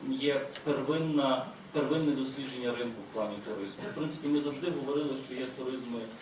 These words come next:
є туристи з Польщі, є туристи з Росії, можливо, туристи з Східної України, з Києва, але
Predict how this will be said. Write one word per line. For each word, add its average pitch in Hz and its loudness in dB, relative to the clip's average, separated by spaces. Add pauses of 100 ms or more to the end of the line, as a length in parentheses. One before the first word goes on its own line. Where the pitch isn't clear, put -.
(500)
є 135 0
туристи 131 -2
з - -6
Польщі, 175 -2
є 110 -2
туристи 107 -8
з 107 -12
Росії, 143 -4 (220)
можливо, 113 -6 (100)
туристи 110 -8
з - -16
Східної 113 -8
України, 120 -6
з - -12
Києва, 151 -2 (340)
але 123 4